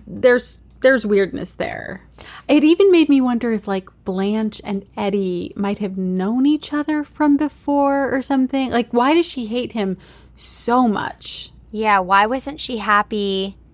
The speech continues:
Speaker 2: at all for B when she said that she was engaged?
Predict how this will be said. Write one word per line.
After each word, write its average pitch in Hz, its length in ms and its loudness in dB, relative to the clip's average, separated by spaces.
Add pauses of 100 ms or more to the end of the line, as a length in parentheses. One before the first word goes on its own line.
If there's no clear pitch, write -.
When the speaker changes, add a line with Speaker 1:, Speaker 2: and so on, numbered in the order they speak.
(160)
Speaker 2:
at 208 300 4
all 220 340 6
for 202 220 -2
B 175 360 -4
when 170 180 -6
she 196 160 -8
said 185 200 -8
that 170 100 -8
she - 180 -8
was 160 180 -8
engaged? - 640 -10